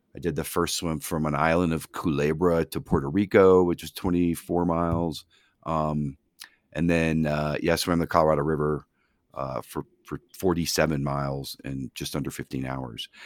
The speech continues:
And so, uh, I joke, uh, that, um, you know, I've had a lot of time, Mac, to think about why oysters don't share their pearls.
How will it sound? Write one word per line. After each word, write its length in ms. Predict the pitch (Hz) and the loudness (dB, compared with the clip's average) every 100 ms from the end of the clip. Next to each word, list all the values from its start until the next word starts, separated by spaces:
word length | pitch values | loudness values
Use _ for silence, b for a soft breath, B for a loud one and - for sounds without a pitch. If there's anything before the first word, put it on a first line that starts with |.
| - | -2
And 100 | 113 | 8
so, 220 | 160 131 B B B _ - | 10 10 B B B _ 2
uh, 300 | - 123 107 - | 8 10 8 6
I 120 | 113 117 | 6 6
joke, 600 | 101 131 143 143 - - _ - | 6 8 10 8 4 -8 _ -10
uh, 100 | 98 - _ - | -10 -10 _ -14
that, 500 | 87 101 98 95 - | 2 6 8 6 4
um, 500 | 95 87 80 78 69 _ _ _ _ | 4 4 2 0 -4 _ _ _ _
you 120 | 110 | 2
know, 100 | 110 | 4
I've 60 | 101 | 4
had 160 | 139 | 2
a 60 | 190 | 2
lot 200 | 98 120 | 4 4
of 100 | 107 | 2
time, 680 | - - 113 147 82 76 71 _ _ _ | -2 -2 0 0 -2 -2 -8 _ _ _
Mac, 240 | 87 90 | 0 0
to 80 | - | -2
think 400 | 80 - 98 98 | -10 0 0 2
about 480 | 98 82 80 78 - b b b b - | 2 4 6 4 0 b b b b -6
why 420 | 78 82 87 87 - | 4 6 8 6 2
oysters 560 | 90 90 - 85 76 | 2 0 0 -2 -2
don't 300 | - 82 78 | -2 -2 0
share 360 | - - 82 82 | -2 2 4 4
their 180 | 76 76 | 2 0
pearls. 640 | - 92 90 58 - | 0 2 2 0 -4